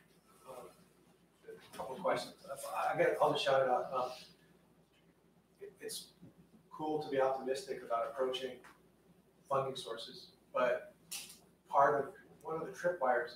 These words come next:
is so many of them have deadlines that you have to be aware.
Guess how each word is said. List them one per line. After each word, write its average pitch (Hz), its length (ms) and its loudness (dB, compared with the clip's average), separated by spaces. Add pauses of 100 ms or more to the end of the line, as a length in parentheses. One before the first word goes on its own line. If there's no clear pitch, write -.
(100)
is 123 180 -6 (380)
so 156 460 0
many 156 160 -2
of 147 220 2
them 139 180 0 (160)
have 131 160 -2 (100)
deadlines - 800 -6
that - 280 -4 (500)
you 147 80 -12
have - 260 -8
to 131 60 -20
be 127 140 -2
aware. - 480 -4